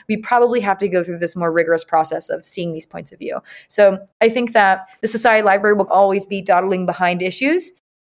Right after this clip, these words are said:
until we get to real-time libraries, which we're working on now. How do we very rapidly ingest and automatically map these things and eventually build the team of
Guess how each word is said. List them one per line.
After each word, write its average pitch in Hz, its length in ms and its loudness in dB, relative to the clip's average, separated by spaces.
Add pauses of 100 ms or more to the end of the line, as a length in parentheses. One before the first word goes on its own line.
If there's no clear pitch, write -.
(120)
until 208 280 2
we 208 80 4
get 190 160 2
to 190 120 -6
real-time 180 840 2
libraries, 202 560 2
which 214 160 -4
we're 190 100 0
working 180 300 0
on 165 120 0
now. 170 380 2 (240)
How 185 140 4
do 180 80 2
we 170 260 0
very 190 420 4
rapidly 175 500 0
ingest 165 600 -2
and 165 200 -6
automatically 175 640 2
map 160 280 -2
these 226 200 -6
things 294 360 -2 (380)
and 170 240 -4
eventually 185 440 2
build 170 220 2
the 165 80 0
team 180 320 -4
of 160 120 -2